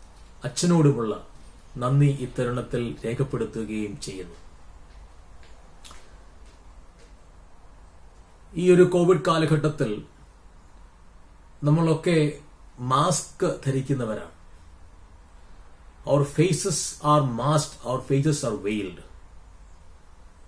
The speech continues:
അങ്ങനെ ഒരു ലോകത്ത് നാം ജീവിക്കുമ്പോൾ ഇവിടെ ഇതാ നാം ഇന്ന് ഒരുമിച്ച് ചിന്തിക്കാൻ ശ്രമിക്കുകയാണ്.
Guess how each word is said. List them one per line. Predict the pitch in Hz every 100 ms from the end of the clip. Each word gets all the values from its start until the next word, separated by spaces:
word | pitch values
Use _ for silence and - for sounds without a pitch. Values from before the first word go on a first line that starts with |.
| - - - - - - - - - 131
അങ്ങനെ | 170 208
ഒരു | 185 175
ലോകത്ത് | 156 139 147 - 156
നാം | 131 135
ജീവിക്കുമ്പോൾ | 117 131 135 135 127 107 - - - - - - - - - - - - - -
ഇവിടെ | 131 147
ഇതാ | 143 139 135 135
നാം | 131 139 165
ഇന്ന് | 147
ഒരുമിച്ച് | 139 143 160 147
ചിന്തിക്കാൻ | 127 123 139 - 143 123
ശ്രമിക്കുകയാണ്. | 120 117 120 113 110 95